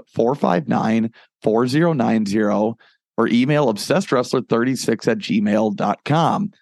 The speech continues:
The camp did fill up quickly last year, so don't miss out on this great opportunity to prepare your child for the youth state tournament.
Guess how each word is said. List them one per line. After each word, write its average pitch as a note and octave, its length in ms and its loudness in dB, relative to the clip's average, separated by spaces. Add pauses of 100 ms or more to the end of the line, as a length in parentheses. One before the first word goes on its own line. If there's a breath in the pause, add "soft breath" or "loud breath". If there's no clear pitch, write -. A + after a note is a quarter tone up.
(420 soft breath)
The A#2 80 0
camp G#3 360 0
did E3+ 220 0
fill C3 160 2
up D3 120 -4
quickly A2+ 340 0
last G#2+ 320 0
year, G#2 140 2
so G#2+ 140 0
don't A2+ 280 0
miss D3 200 0
out A#2+ 140 2
on A2 100 2
this G#2+ 160 -2
great C3+ 260 2
opportunity C#3 540 0
to A#2 80 -2
prepare A#2 420 -2
your D3+ 180 0
child A2+ 440 0
for A2+ 100 -2
the G#2+ 100 2
youth G#2 240 0
state - 360 -2
tournament. D3+ 500 -2